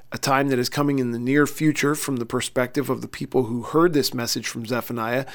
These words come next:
Namely, it's gonna come in the form of the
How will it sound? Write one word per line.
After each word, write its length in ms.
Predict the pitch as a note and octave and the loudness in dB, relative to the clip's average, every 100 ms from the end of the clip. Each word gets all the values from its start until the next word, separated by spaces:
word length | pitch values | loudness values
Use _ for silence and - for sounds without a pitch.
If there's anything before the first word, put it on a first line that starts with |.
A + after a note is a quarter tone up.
| - - - | -16 -18 -10
Namely, 560 | - C#3+ D#3+ C3 C3+ C3 - - - | 0 4 4 4 0 -4 -14 -20 -10
it's 100 | - | 0
gonna 180 | D3 C3 | 2 2
come 460 | - C#3+ C#3+ C#3 - | 0 2 2 0 -2
in 100 | C3 | -2
the 80 | A#2 | -2
form 420 | - D3 D3 C#3+ | 0 6 6 6
of 220 | B2 A2+ - - - - | 2 -2 -14 -20 -20 -10
the 140 | C3+ | -10